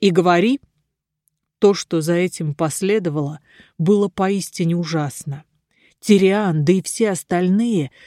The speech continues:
совершенно отчётливо видели, что кот пытается заговорить,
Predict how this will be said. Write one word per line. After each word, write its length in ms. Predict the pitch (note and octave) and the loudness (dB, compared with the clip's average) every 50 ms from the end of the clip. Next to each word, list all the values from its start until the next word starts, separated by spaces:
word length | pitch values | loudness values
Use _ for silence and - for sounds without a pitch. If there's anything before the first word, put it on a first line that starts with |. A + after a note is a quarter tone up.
| - _ - | -20 _ -10
совершенно 880 | - - F3+ F3+ G3+ G#3 - - - B3 A#3 A3+ G3 E3+ D#3 D3+ D3+ | -4 -2 0 0 0 -2 -4 -4 -4 -2 0 0 2 0 0 0 -2
отчётливо 760 | E3 - _ - - - A#3+ A3+ A3+ - E3+ D#3 D3 C#3+ D#3 | -4 -6 _ -8 -6 -4 -2 -4 -4 -4 -4 -4 -2 -2 -2
видели, 640 | D3 C#3+ E3 A#3 B3+ A#3 D#3+ D#3 C#3+ C3+ C#3+ D3 - _ _ - - - | -2 -2 -2 -2 -2 0 -2 -2 -4 -4 -4 -8 -12 _ _ -20 -14 -8
что 320 | - - - B3 A#3 G#3+ | -6 0 4 4 4 4
кот 420 | - _ - B3+ B3+ A#3+ - - - - | 2 _ 2 2 2 2 2 -4 -2 0
пытается 1040 | A#3+ B3+ B3 - _ - B3+ B3+ B3 A#3 G#3 F#3 E3+ D#3+ D3+ - - - - D3+ | 2 2 2 0 _ 0 0 2 2 2 2 2 2 0 0 -4 -8 -6 -4 -4
заговорить, 880 | D3 C#3+ F3+ G#3 G3+ F3+ F#3 E3 F#3 F3 F#3 G#3 A#3+ C4 B3 - - | -2 0 2 0 2 0 0 0 0 0 2 2 2 2 2 0 -4